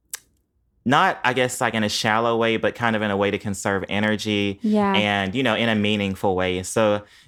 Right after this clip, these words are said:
Speaker 1: also, anytime I talk, I don't really, like, I'm a pretty quiet person outside of my work or whatever. I'm very silly, but if I'm talking, usually it's something that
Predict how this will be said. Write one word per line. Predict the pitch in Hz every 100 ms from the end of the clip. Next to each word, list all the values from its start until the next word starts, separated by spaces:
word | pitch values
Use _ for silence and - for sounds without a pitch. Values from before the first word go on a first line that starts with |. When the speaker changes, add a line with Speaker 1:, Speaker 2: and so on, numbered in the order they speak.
| -
Speaker 1:
also, | 120 143 151
anytime | 117 131 127 127 113
I |
talk, | 104 113 104 107
I | 104
don't | 110 98
really, | 104 104
like, | 98 92 - _ - 110 - -
I'm | 170
a | 208
pretty | 180 147
quiet | - 117 120 113
person | 117 110 - 104
outside | 101 98 110 104 98
of | 92
my | 92
work | 92 101 107
or | 117
whatever. | 117 120 117 104
I'm | 127
very | 127 151 143
silly, | - 113 120 120 - - -
but | 113 -
if | 113
I'm | 120 110
talking, | - 107 110 123 113 98
usually | 98 117 113 110
it's | 87
something | - 101 107 107 101 95
that | 95 95 -